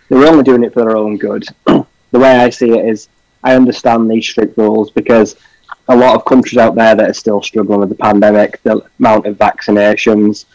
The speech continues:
a lot of these guys haven't had any jabs, some of, uh, won't disclose the vaccination status. So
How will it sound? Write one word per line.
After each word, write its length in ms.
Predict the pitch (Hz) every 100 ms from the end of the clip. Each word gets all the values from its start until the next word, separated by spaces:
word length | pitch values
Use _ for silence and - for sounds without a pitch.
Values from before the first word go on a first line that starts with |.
| _ -
a 60 | 107
lot 200 | 110 104
of 80 |
these 240 | 110 107 98
guys 520 | 104 101 104 101 - _ _ _
haven't 280 | 113 110 110
had 180 | 101 110
any 160 | 107
jabs, 420 | 98 107 104 -
some 140 | - 107
of, 240 | 104 -
uh, 160 | 110 104
won't 300 | 104 104 95
disclose 380 | - - 110 101
the 60 | 98
vaccination 640 | 101 - 113 104 - 117
status. 500 | - 107 104 107 -
So 320 | 120 110 104